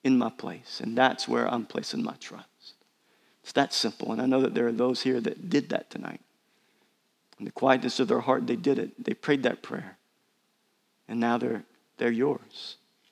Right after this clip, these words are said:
You saved them. They're born again.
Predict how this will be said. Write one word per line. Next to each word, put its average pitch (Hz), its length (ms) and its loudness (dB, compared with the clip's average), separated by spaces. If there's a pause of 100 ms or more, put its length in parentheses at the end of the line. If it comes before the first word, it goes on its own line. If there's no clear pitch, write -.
(720)
You 113 100 -6
saved 131 420 2
them. 92 260 -10 (1400)
They're 110 100 -10
born 120 300 2
again. 107 440 -2